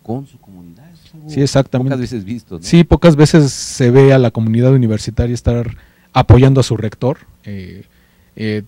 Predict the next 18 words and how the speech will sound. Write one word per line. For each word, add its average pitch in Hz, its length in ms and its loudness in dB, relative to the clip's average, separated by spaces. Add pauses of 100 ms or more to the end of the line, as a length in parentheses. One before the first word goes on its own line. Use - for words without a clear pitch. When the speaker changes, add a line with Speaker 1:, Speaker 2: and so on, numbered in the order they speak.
Speaker 2:
tan 120 160 -2
es 131 140 -4
así 143 240 0
que 113 280 -2
el 101 400 -10
día 120 200 -2
de 123 80 -2
hoy 127 220 0
en, 95 440 -8
en 98 220 -12
la 98 100 -12
plaza - 300 -6
principal 113 500 -8
de 104 220 -8
Rectoría 107 500 -10
en 95 320 -10
Ciudad 107 320 -8
Universitaria 113 800 -6